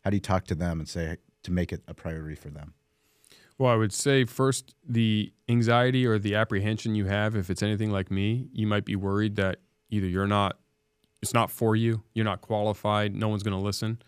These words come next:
Speaker 2: Well, the good news is if no one listens, don't worry about it, do it anyway, 'cause no one
Speaker 1: <laughs>
Speaker 2: listens.
Speaker 1: Good advice.
Speaker 2: Right? So that made me feel really good really early. I was like, "You know what? If no one listens, no matter what I say, it doesn't matter. No one's listening." It's like singing in the shower.
Speaker 1: Yes.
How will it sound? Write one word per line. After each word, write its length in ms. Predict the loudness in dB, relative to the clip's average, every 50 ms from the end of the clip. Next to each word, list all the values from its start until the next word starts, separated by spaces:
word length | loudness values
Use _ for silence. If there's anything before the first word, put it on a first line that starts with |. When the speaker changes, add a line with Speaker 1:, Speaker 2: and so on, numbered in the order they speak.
| _ _ _ _ _ _ _ -4
Speaker 2:
Well, 140 | -2 -2 0
the 80 | 4
good 140 | 4 4 6
news 160 | 6 4 2 2
is 80 | 0
if 100 | 0 2
no 120 | 2 2 4
one 160 | 2 2 0
listens, 280 | 0 -2 0 -2 -2 -2
don't 160 | -2 -2 -2
worry 140 | 0 0 2
about 220 | 2 2 2 4 4
it, 60 | 4
do 140 | 4 4 4
it 60 | 4
anyway, 320 | 6 6 6 6 6 6 4
'cause 140 | 4 2 2
no 120 | 2 2
one 120 | 2 2 0
Speaker 1:
<laughs> 20 |
Speaker 2:
listens. 140 | -2 -2 0
Speaker 1:
Good 100 | 0 0 0
advice. 540 | 0 -2 -4 -6 -6 -6 -8 -12 -16 -12 -6 0
Speaker 2:
Right? 260 | 0 2 2 0 0
So 80 | 2 2
that 140 | 2 4 4
made 140 | 4 4
me 100 | 4 4
feel 160 | 2 2 2 2
really 260 | 2 2 2 2 2
good 180 | 2 2 2 2
really 260 | 2 2 2 2 2
early. 240 | 2 2 2 2 2
I 40 | 2
was 100 | 0 0
like, 100 | -2 0
"You 60 | 2 2
know 100 | 4 4
what? 120 | 4 4
If 60 | 4
no 140 | 4 4 4
one 140 | 6 4 4
listens, 460 | 4 2 2 2 0 0 -2 -4 -10 _ _ _ 4
no 60 | 6
matter 220 | 6 8 8 8
what 140 | 8 8 6
I 20 | 6
say, 160 | 6 4 4
it 40 | 4
doesn't 200 | 4 4 4 4
matter. 260 | 4 4 4 4 4
No 100 | 4 2
one's 160 | 2 0 0 0
listening." 220 | -2 -2 -2 -6
It's 100 | -6 -6
like 80 | -8 -6
singing 300 | -4 -2 -2 0 0 0
in 80 | 0 -2
the 40 |
shower. 360 | 0 0 0 0 0 -2 -4 -4
Speaker 1:
Yes. 460 | -4 -2 -2 -4 -6 -10 -14 -20 -16